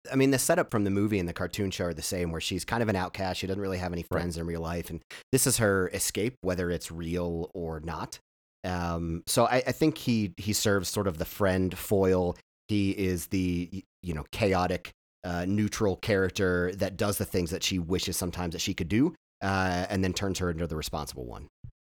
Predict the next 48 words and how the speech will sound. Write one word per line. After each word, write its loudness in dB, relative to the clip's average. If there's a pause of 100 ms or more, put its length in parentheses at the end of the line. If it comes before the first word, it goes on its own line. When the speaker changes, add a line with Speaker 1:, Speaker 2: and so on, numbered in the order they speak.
(340)
Speaker 2:
It, -2
it -6
was 10
interesting, 6
though, 8
like, 4
any, 2
any 2
dads 2
out 2
there, 0
dads 2
especially 0
of 0
girls 2
who 0
have 0
to 0
worry 6
about, 4
like, 0
their, 0
their 0
daughters 2 (680)
dating 4 (340)
or, 2
like, 2
just -2
random 2
boys 4
showing 2
up 2
or 0
going 0
out 0
to, -8 (400)
imagine 6
if 4
your, 4 (260)
<laughs> -4
your 6
daughter 10
could 4
just, 4
like, 6
say 6
a 4
phrase 6